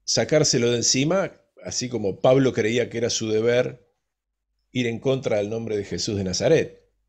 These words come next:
Eh, acá dice que él había encerrado en cárceles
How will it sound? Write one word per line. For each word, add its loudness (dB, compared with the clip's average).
Eh, 0
acá 0
dice 0
que -4
él 0
había 0
encerrado -2
en -6
cárceles -6